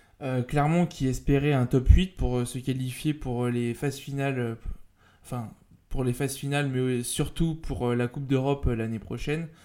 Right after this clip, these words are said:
Bon, euh, avec, euh, un énième, euh, échec, euh, donc là, face à La Rochelle, euh,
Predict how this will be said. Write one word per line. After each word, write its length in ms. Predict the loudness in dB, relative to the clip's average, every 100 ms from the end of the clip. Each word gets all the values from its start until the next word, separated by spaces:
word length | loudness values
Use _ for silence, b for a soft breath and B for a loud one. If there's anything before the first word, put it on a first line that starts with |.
| B B
Bon, 320 | -8 -6 -2
euh, 240 | 0 0 0
avec, 280 | 0 0 2
euh, 340 | 2 2 -2 -6 b b
un 80 | 4
énième, 460 | 6 8 6 6 4
euh, 360 | 4 4 2
échec, 520 | 2 2 2 0 0
euh, 280 | -2 0 -2 -6 -12 b b b b b
donc 160 | -8 0
là, 160 | 2
face 300 | 2 0 0
à 80 | 2
La 100 | 4
Rochelle, 560 | 6 6 6 6 6 4
euh, 240 | 4 2